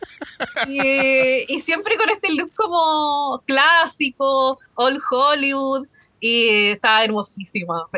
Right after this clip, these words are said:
A mí me encantó. La vi, fue como, uno inmediatamente se pone feliz, es como,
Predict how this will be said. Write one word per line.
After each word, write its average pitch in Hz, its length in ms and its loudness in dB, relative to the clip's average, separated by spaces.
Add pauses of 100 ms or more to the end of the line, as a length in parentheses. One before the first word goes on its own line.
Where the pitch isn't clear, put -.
A 208 100 0
mí 226 80 -2
me 220 100 -2
encantó. 196 580 -6
La 196 140 0
vi, 226 200 -2
fue 285 180 -10
como, 240 380 -2
uno 277 200 0
inmediatamente 262 480 0
se 302 100 -10
pone 302 180 -4
feliz, 320 320 -4
es 247 140 -8
como, 247 400 -6